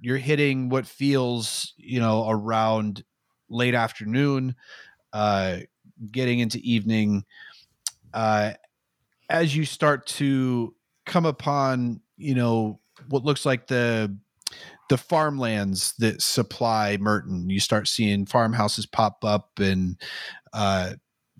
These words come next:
fields of different grains, uh, you know, livestock.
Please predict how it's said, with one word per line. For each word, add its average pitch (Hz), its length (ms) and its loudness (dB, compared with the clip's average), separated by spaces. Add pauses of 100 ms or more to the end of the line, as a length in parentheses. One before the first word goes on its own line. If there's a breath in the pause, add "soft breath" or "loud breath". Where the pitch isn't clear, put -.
(100)
fields 131 420 0
of 107 120 -6
different 107 400 -2
grains, 143 920 0 (380 soft breath)
uh, 95 540 0 (1160)
you 120 160 -2
know, 95 260 2
livestock. 131 1080 -2